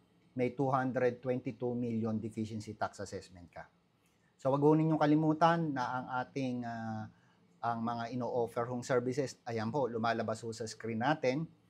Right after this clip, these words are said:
At kung gusto ho ninyong igawa ko ho kayo ng accounting rules and regulation or accounting methods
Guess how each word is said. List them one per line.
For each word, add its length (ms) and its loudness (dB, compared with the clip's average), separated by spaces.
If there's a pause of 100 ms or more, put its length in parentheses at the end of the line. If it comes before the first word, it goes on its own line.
(320)
At 80 -10
kung 160 -4
gusto 240 -4
ho 160 0
ninyong 240 0
igawa 400 4
ko 160 -2
ho 160 0
kayo 240 0
ng 240 -4
accounting 400 0
rules 480 0
and 160 -4
regulation 560 0
or 160 -2
accounting 480 0
methods 560 0